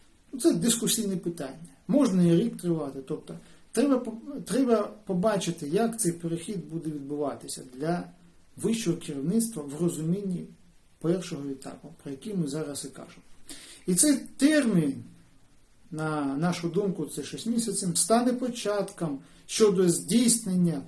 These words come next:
поетапного реформування оплати праці при отриманні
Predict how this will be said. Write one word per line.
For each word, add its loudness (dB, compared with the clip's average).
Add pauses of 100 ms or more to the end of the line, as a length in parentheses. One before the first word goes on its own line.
поетапного 0
реформування -4 (140)
оплати -4
праці -6 (120)
при -2 (800)
отриманні -4